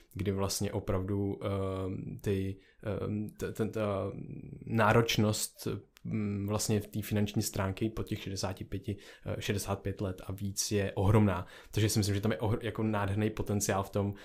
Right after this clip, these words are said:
a hrozně se mi líbí, kde si vlastně našel ten průsečík toho všeho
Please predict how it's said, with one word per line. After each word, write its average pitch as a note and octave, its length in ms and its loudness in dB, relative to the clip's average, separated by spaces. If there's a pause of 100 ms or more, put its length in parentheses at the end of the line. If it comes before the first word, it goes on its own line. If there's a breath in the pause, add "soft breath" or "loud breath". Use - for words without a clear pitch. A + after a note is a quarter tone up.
(160 loud breath)
a G2+ 60 -4
hrozně G#2 240 4
se G#2 120 -2
mi G#2 80 2
líbí, G2+ 380 -4
kde G2+ 180 -4
si - 120 -2
vlastně G2+ 260 2
našel G#2 340 4
ten G#2+ 140 4
průsečík - 500 0
toho A2 160 6
všeho G2 340 2